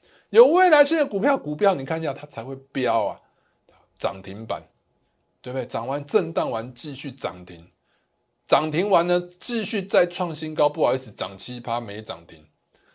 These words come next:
然后呢，再来呢，这边呢，昨天是不是再创新高？十二月二十七号是不是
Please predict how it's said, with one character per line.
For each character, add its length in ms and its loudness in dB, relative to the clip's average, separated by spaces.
然 160 0
后 80 6
呢， 220 0
再 320 4
来 0 -
呢， 260 0
这 80 2
边 200 2
呢， 240 -4
昨 180 0
天 240 0
是 140 -10
不 80 -6
是 60 -4
再 260 0
创 240 -6
新 240 -10
高？ 260 -4
十 260 -2
二 200 4
月 280 0
二 180 6
十 100 -6
七 240 -8
号 140 0
是 180 -8
不 60 -4
是 240 -2